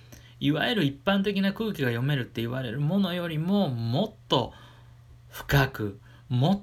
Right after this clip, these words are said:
と繊細に、もっとはっきりと感じ取れるようになるといったことになります。で、それがしっかりできてくると、実はこの後に出てくる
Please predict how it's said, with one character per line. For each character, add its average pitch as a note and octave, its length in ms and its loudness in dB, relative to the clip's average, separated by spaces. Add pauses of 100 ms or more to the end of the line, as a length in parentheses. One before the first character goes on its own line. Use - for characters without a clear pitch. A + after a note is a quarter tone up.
と A2 340 -4
繊 B2 420 -2
細 B2+ 260 -2
に、 A#2+ 320 -6
も E3+ 160 0
っ G3+ 100 -6
と - 260 -2 (180)
は A#2+ 140 -2
っ - 100 -6
き A#2 120 -4
り A2 120 -6
と C4 280 0 (280)
感 B2 180 0
じ A2+ 100 -6
取 A2 160 -4
れ G#2+ 60 -4
る G2+ 160 -10 (800)
よ C#3 160 4
う B2 40 2
に G2+ 180 -8 (100)
な B2+ 120 2
る A#2 100 -2
と - 220 -8 (220)
い C3+ 80 -2
っ - 60 -8
た A2 120 -4
こ G#2+ 120 -6
と G#2+ 140 -8
に G#2+ 60 -12
な A#2 120 -4
り A#2+ 100 -4
ま A#2+ 220 -2
す。 - 220 -14 (640)
で、 F#3+ 720 0
そ - 280 -4
れ F#3 120 0
が G3 540 0 (200)
し - 300 -4
っ - 40 -20
か E3 120 -4
り C#3+ 140 0
で D3+ 160 0
き - 80 -10
て G#2+ 140 -4
く G#2+ 140 -10
る G#2+ 120 -8
と、 G3+ 160 -4
実 D3 220 -4
は C4 60 -2
こ B2 200 -4
の F#3 120 -2
後 C4+ 220 -4
に D3+ 140 -2
出 C#3+ 120 -2
て D3 120 -2
く - 140 -10
る - 180 -10